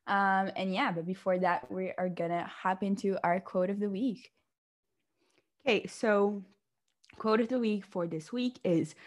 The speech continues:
Speaker 2: "Sometimes you don't get what you want because you deserve better." Um, and this is what we always say, everything happens for a reason. So if you didn't get what you want, something better is coming, and truly believe that, because when you believe that,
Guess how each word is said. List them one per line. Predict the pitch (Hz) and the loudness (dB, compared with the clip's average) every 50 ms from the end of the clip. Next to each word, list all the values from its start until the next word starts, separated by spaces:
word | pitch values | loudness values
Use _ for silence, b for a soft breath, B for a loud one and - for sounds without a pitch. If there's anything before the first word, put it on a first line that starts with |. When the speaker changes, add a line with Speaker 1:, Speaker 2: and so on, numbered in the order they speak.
| b b b | b b b
Speaker 2:
"Sometimes | b - - 247 262 254 - 262 254 254 254 247 - | b 0 2 2 2 4 2 4 6 6 6 6 4
you | 226 | 2
don't | 196 220 208 214 | 2 4 2 4
get | 190 196 190 | 4 4 4
what | 196 202 202 - | 4 2 2 2
you | 208 | 2
want | 190 180 175 180 196 196 | 4 6 6 6 6 4
because | - 202 196 - 190 185 196 | 2 2 6 6 6 6 6
you | 190 | 4
deserve | 180 185 175 - 180 175 190 175 180 170 | 2 2 6 8 8 8 8 8 4 4
better." | 160 165 156 160 180 202 233 262 262 B B B B B B | 6 6 8 10 8 8 8 6 4 B B B B B B
Um, | - 202 196 190 190 185 - - | 4 8 8 8 8 6 4 4
and | - 208 208 | 4 6 6
this | 196 202 214 - | 6 6 6 6
is | 302 311 294 | 2 2 4
what | 254 220 214 220 | 4 4 6 6
we | 214 208 196 | 6 6 6
always | 180 175 180 190 190 190 190 | 6 4 4 4 2 2 0
say, | - - 160 160 165 190 220 220 B B B B B B _ - | -2 0 2 4 6 4 4 2 B B B B B B _ 6
everything | 208 214 214 269 311 320 311 311 285 | 6 8 8 8 8 8 10 10 10
happens | 277 269 254 214 202 - 214 202 190 | 10 8 4 0 2 2 0 -2 0
for | - - 202 190 | 0 0 2 4
a | 185 175 | 4 4
reason. | 170 170 165 175 202 220 226 | 2 0 0 2 4 4 4
So | 220 - 233 214 | 4 4 6 8
if | 208 220 220 | 8 8 8
you | - 277 | 6 4
didn't | 247 277 269 269 269 254 | 6 6 6 6 6 6
get | 208 202 196 190 | 6 6 4 4
what | 196 196 196 - - | 2 -2 -4 -4 -6
you | 190 165 | -6 -2
want, | 165 175 214 220 190 185 190 190 b b b b b b b | 0 2 4 4 4 4 2 -2 b b b b b b b
something | - - 247 254 320 320 427 415 294 | -4 0 2 2 4 4 6 6 8
better | 208 196 190 202 214 | 8 8 6 6 4
is | 208 196 202 196 | 4 2 2 0
coming, | - - 185 185 196 196 208 214 - - | 0 0 2 2 4 2 0 0 0 0
and | 208 214 220 208 | 4 4 4 2
truly | - - - 254 262 294 370 392 | 2 -2 0 2 2 4 4 4
believe | 320 294 277 233 202 196 202 220 226 - | 4 4 2 2 2 2 0 0 0 0
that, | - 254 254 262 262 | 2 2 2 2 0
because | - 240 - 233 233 226 233 | -4 -2 0 0 0 2 2
when | 233 233 254 | 2 4 4
you | 302 311 | 4 4
believe | 294 269 240 214 202 208 220 220 _ | 2 0 0 0 0 0 -2 -2 _
that, | - 233 240 240 233 | 0 0 2 0 0